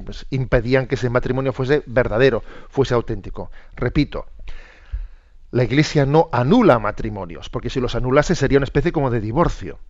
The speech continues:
sino que lo, sino que de lo que se trata es que en algunos casos, cuando se, cuando se demuestra, se demuestra que allí hubo circunstancias de falta de libertad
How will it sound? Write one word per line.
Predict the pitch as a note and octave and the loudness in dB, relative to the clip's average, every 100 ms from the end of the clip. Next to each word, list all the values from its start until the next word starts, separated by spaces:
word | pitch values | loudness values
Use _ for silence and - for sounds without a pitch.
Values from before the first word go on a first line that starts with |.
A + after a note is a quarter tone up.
| - - - - - _ - - - | -20 -20 -20 -20 -20 _ -18 -16 -16
sino | - B2 A2 | -8 -6 -6
que | - | -6
lo, | G#2+ G2+ - | -6 -8 -10
sino | - A2+ A2 | -12 -10 -10
que | G#2+ | -8
de | G2+ | -8
lo | |
que | G2+ | -6
se | - | -6
trata | G#2+ C#3+ - | -2 0 2
es | C#3+ - | 2 4
que | C#3 A#2 - - - | 2 2 -2 -20 -16
en | G#2+ | -10
algunos | G2+ C3 C#3+ - | -6 -2 -2 0
casos, | C#3+ C3+ C#3 | 0 0 -4
cuando | - A#2+ A#2 | -2 -2 -2
se, | A2 B2+ A2+ B2 A#2+ A2+ - - | -4 -4 -4 -6 -12 -14 -20 -8
cuando | A#2 A2+ | -6 -6
se | - B2+ | -2 0
demuestra, | A#2+ B2 D3+ D#3 - G2 E2+ - - | 0 4 4 2 -2 -10 -10 -16 -20
se | - A#2 | -12 -10
demuestra | G#2 A#2+ C3 - A#2 - | -6 -4 -4 -2 -2 -2
que | C3 | -2
allí | A2+ B2+ D3 - - - - - - | -2 0 -2 -4 -14 -20 -20 -10 0
hubo | C#3+ C#3+ | 4 4
circunstancias | - C3 B2 B2+ - C3 A#2+ - G#2+ - | 2 -2 0 -2 4 4 4 -2 -8 -6
de | - G#2+ | -8 -6
falta | B2+ C3+ B2+ C3 C3 | 0 0 2 2 4
de | B2+ | 4
libertad | B2 B2 A#2 A2+ - F#3+ E3+ | 2 0 0 -2 2 2 2